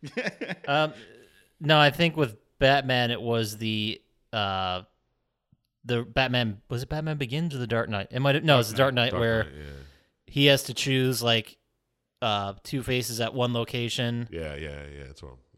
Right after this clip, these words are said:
Speaker 1: Well,
Speaker 3: thinking.
Speaker 2: Rachel's at
Speaker 1: Harvey
Speaker 2: another.
Speaker 1: Dent is at
Speaker 2: You
Speaker 1: another
Speaker 2: have to
Speaker 1: location.
Speaker 2: decide.
Speaker 1: He's not Two-Face yet.
Speaker 3: Touche.
Speaker 2: All right. Well, I for-, I forgot his real name, so I just called him Two-Face.
Speaker 1: Well, yeah, there's also that psych episode where Yin takes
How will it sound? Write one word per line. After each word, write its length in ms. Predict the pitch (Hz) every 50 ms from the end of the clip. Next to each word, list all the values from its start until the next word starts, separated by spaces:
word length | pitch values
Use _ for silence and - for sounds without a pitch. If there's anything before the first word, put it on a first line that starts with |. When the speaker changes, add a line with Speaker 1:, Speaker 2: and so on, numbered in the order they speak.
| _ -
Speaker 1:
Well, 180 | 98 90 87 78
Speaker 3:
thinking. 180 | - - 120
Speaker 2:
Rachel's 380 | 127 117 117 - 127 117 107 117
at 120 | 110 101
Speaker 1:
Harvey 180 | 95 135 135 117
Speaker 2:
another. 160 | 117 117 113 117
Speaker 1:
Dent 220 | 117 113 117 101
is 100 | 92 92
at 40 | 92
Speaker 2:
You 40 | 92
Speaker 1:
another 100 | 101 117 113
Speaker 2:
have 80 | - -
to 60 | 107
Speaker 1:
location. 160 | 101 92 87
Speaker 2:
decide. 100 | 82 92
Speaker 1:
He's 120 | 87 85 92
not 100 | 87 -
Two-Face 360 | - 95 - 95 90 - -
yet. 160 | 90 90 101 _ _ _ _ _ _ _ _ _ _ _ _ _ _ _
Speaker 3:
Touche. 220 | - 87 - - -
Speaker 2:
All 60 | 110
right. 220 | 107 107 113 - 127
Well, 180 | 127 135 131
I 100 | - 120
for-, 200 | - - 131 - 131
I 80 | 143
forgot 360 | - - 151 127 139 131 117
his 140 | 120 107 - 110
real 120 | 107 104
name, 200 | 98 95 92 90
so 120 | - - 107
I 60 | 101
just 160 | 95 95 - -
called 180 | 101 95 92
him 80 | 90 85
Two-Face. 460 | - 101 92 - 95 92 90 - - _
Speaker 1:
Well, 120 | - 127 120
yeah, 80 | 117
there's 180 | 107 113 107 120
also 180 | 120 110 117
that 100 | 104 98
psych 220 | - - 113 107 -
episode 380 | 104 - - - 104 95 87
where 260 | 87 90 87 85 82 - _ _ _ _ _ _ _ _ -
Yin 400 | 104 110 107 107 107 107 101 98
takes 500 | - 95 90 90 87 - - - - -